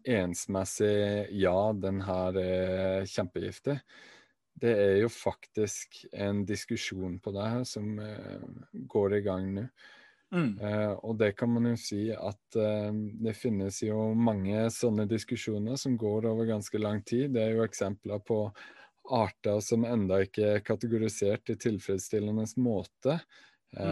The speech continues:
Speaker 2: Mm.
Speaker 1: og det har gått tredve, førti år allerede.
Speaker 2: Mm.
Speaker 1: Så det her kan jo ta litt tid, men man får jo håpe at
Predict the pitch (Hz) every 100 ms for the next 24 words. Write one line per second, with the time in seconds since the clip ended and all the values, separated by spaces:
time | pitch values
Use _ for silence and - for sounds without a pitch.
0 | 101 101 104 104 104 104 107 101 - 117
1 | 92 90 101 101 - 98 - 110 98 104
2 | 175 175 - _ 123 127 120 117 98 156
3 | - - - - _ 180 127 101 117 120
4 | 113 - _ _ _ _ 113 117 120 127
5 | - 110 104 117 - 107 110 - 139 151
6 | 127 123 123 131 139 127 127 123 101 -
7 | 104 104 - - -